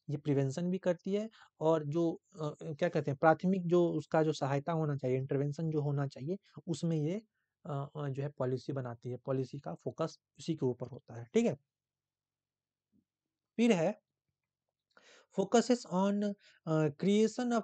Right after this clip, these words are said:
more jobs in government and private sector। देखिए, गवर्नमेंट और प्राइवेट सेक्टर में ज़्यादा से ज़्यादा जॉब जो हैं, जो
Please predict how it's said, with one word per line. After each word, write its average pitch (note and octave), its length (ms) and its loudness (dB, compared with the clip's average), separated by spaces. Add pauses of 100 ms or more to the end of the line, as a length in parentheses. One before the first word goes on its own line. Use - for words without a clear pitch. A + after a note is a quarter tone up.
more F#3+ 400 4
jobs B2+ 560 -2 (140)
in F3+ 140 0
government D3+ 480 2
and F#3 140 -4 (140)
private B2 300 -8
sector। D3 220 -6
देखिए, E3+ 340 -2 (540)
गवर्नमेंट G3+ 460 0
और A3+ 60 -4
प्राइवेट G3 340 2
सेक्टर F3+ 320 0
में G3 160 -2
ज़्यादा F3+ 180 2
से E3+ 40 2
ज़्यादा E3+ 260 0
जॉब D#3 300 2
जो D3+ 100 -4
हैं, E3 360 -4
जो D#3+ 300 0